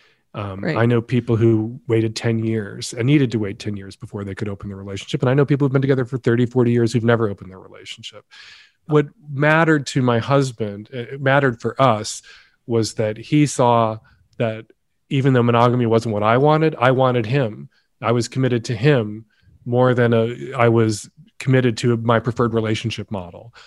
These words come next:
Speaker 1: And eventually he became so comfortable and so secure in that commitment that then he could think about opening the relationship. And he really instigated opening the relationship. It was he who, uh, brought us to that, you know, said, "I would like to do this now."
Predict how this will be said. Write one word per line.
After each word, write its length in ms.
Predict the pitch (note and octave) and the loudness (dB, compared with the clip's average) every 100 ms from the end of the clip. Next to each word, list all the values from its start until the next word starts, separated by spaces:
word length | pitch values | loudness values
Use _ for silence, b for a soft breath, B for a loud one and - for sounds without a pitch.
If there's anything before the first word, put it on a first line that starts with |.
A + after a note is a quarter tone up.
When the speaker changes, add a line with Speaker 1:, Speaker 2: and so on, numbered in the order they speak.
| b b | b b
Speaker 1:
And 120 | - A#2+ | -4 0
eventually 580 | B2 D3+ D3+ C#3+ B2+ | 4 2 2 0 2
he 80 | A#2 | 2
became 260 | A2+ - A2 | -2 -2 -4
so 160 | - | -4
comfortable 540 | G#2 - D#3 - A#2+ A2 | -4 0 0 0 0 0
and 100 | A2+ | 0
so 80 | A#2+ | -2
secure 380 | - - E3 | -4 -2 2
in 80 | D#3+ | 4
that 160 | B2+ A#2 | 2 -2
commitment 600 | C3+ F#3+ F3 A#2+ A2+ - B B B - | 2 2 2 0 -2 -6 B B B -2
that 200 | B2+ A#2 | 0 2
then 400 | C3+ C3+ C3 C3+ | 2 2 0 -8
he 720 | C#3 - B2+ A#2+ A2+ A2+ - _ _ _ - | -14 -2 0 0 -4 -10 -20 _ _ _ -4
could 300 | C3+ A#2 C3 - | -4 -4 -10 0
think 220 | C3+ B2+ | 2 4
about 240 | A#2+ A2 | 4 4
opening 280 | A2 G#2 A2 | 2 -2 -4
the 60 | A2 | 0
relationship. 460 | B2+ C#3+ B2 A#2 | 2 2 0 -8
And 80 | G#2+ | -2
he 100 | G3 | 2
really 240 | F3+ D#3 | 2 2
instigated 540 | D3+ D#3+ C3 A2+ G2+ G2 | 0 -2 -6 -6 -6 -6
opening 300 | G2 G2+ F#2+ | -10 -10 -14
the 80 | F#2 | -16
relationship. 640 | F#2+ F#2+ - F#2+ - F#2 - | -14 -14 -16 -18 -20 -20 -16
It 60 | |
was 260 | G#2+ G#2 - _ _ | -14 -14 -18 _ _
he 340 | D#3+ E3 G2+ | 0 0 0
who, 280 | G2 G#2+ G2+ _ b b b b _ | -4 -4 -6 _ b b b b _
uh, 340 | B2+ G2+ F#2+ - _ _ _ _ - | -8 -8 -10 -18 _ _ _ _ -20
brought 400 | E3+ B2 A2 G#2+ | -6 0 2 2
us 240 | G2+ - | -2 -4
to 220 | - G#2+ G2+ | -6 -6 -4
that, 220 | G2 A#2 | -8 -4
you 100 | B2 | -2
know, 120 | G2+ | -2
said, 200 | G2+ A2 | 0 0
"I 120 | G2 | 0
would 160 | G2+ G2+ | -4 -4
like 180 | G2 F#2 | -4 -2
to 100 | G#2+ | -6
do 140 | G2 | -4
this 320 | G2 F#2+ - | 0 0 0
now." 380 | G#2+ G2 - G2+ | -4 -8 -10 -16